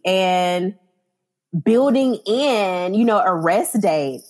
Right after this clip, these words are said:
Now, what people do with their rest day is on them, but, you know, when we set the expectation that you work, work, work, work, work,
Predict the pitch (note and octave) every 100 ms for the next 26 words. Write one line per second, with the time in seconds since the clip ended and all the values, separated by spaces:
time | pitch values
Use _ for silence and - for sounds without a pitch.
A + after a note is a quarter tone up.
0 | - E3+ E3 F#3 - B3 A#3+ G3+ G#3+ A3+
1 | G#3+ F3+ G3+ D4+ - G3+ F#3 F3+ D#3+ F3+
2 | G#3+ A3+ F#3 F3+ F#3+ F3+ F3 - _ _
3 | _ A#3 A3+ G#3+ G3 B3+ D4 C#4 A#3 F#3+
4 | G3 G3+ - F#3 - - F#3+ F#3+ G3+ E3+
5 | E3 D#3+ D#3+ E3 D3 D3+ F3+ D#3+ F3 F3
6 | E3 D3+ E3 - - - D#3+ G#3 F3+ D#3
7 | -